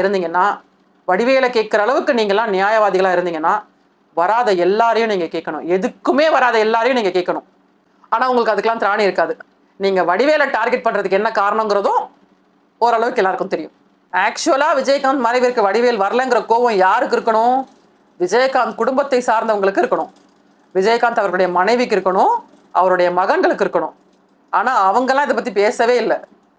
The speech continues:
அவங்கெல்லாம் இதுக்கு வருத்தம் தெரிவிக்கவே இல்லை, அவர் வரல, இதை பண்ணல, அதை பண்ணலன்னு எந்த கூச்சலும் போடல. ஆனா வடிவேல் வராததை வச்சு நீங்க ஒரு அரசியல் பண்றீங்க,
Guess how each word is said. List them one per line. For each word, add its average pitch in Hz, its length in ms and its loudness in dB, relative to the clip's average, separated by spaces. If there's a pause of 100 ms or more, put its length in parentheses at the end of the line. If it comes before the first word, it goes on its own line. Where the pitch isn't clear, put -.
(120)
அவங்கெல்லாம் 240 420 0
இதுக்கு 180 220 0
வருத்தம் 240 300 -2
தெரிவிக்கவே 240 420 2
இல்லை, 165 140 2 (560)
அவர் 180 160 2 (100)
வரல, 190 260 0 (180)
இதை 185 200 0
பண்ணல, 185 280 0
அதை 185 180 0
பண்ணலன்னு 196 360 0 (120)
எந்த 226 300 -2 (120)
கூச்சலும் 254 360 0
போடல. 160 220 2 (480)
ஆனா 254 320 -2 (120)
வடிவேல் 233 460 2
வராததை 214 400 2
வச்சு 220 240 -4 (240)
நீங்க 226 220 -2
ஒரு 180 140 2 (100)
அரசியல் 220 400 -2
பண்றீங்க, 160 320 -4